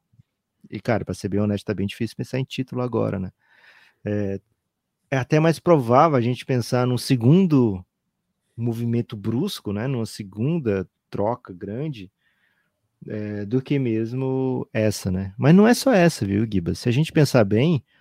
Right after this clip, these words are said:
o Minnesota vem metendo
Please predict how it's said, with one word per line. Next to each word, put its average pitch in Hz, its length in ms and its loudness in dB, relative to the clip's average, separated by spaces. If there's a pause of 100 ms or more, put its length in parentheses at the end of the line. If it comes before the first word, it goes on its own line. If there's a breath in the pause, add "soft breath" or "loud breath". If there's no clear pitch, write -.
(220)
o 135 60 -4
Minnesota 139 540 0
vem 135 440 2
metendo 104 880 0